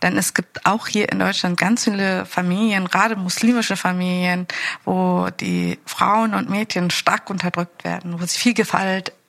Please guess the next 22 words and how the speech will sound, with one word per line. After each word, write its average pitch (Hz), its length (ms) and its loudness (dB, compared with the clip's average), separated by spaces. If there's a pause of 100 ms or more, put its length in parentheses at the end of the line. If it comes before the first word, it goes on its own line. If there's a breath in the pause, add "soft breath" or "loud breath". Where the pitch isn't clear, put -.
(120)
erleiden 175 600 0
müssen. 175 320 0
Und 175 180 -2 (380 loud breath)
mein 175 220 2
Ziel 226 140 4
ist 233 120 2
es 202 160 -4
eher, 190 480 0 (340 loud breath)
eine 185 240 0
laute 185 300 2
Stimme 208 340 -4
ja 190 140 0
gegen 190 240 -2
diese 214 220 2
stille 214 260 -2
Gewalt 196 540 -2 (800)
an 190 280 0
Mädchen 202 320 0
und 185 140 0
Frauen 208 280 2
zu - 140 -2
erheben, 180 840 0